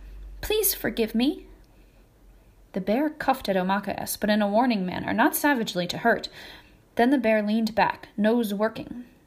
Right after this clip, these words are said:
as though she could scent the meaning of the human words. Encouraged, Omakayas continued.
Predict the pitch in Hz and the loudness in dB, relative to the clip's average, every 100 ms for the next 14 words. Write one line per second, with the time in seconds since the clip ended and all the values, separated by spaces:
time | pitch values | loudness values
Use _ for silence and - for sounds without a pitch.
0 | _ 233 226 277 277 277 - - 254 - | _ -4 2 2 2 -2 -6 -6 -4 -6
1 | 240 - _ - - - 269 - - _ | -8 -12 _ -14 -8 -4 -4 -6 -14 _
2 | _ _ _ - 202 214 269 180 170 180 | _ _ _ -6 -2 0 0 -2 -4 -6
3 | 180 190 202 220 214 254 - - - - | -4 -4 -2 0 -2 -4 -6 -10 -14 -18
4 | - - - 254 240 285 311 196 208 - | -20 -14 0 0 2 2 0 0 -4 -4
5 | 226 226 240 233 233 233 - 247 349 240 | -2 0 0 0 0 0 0 0 0 -2
6 | - | -4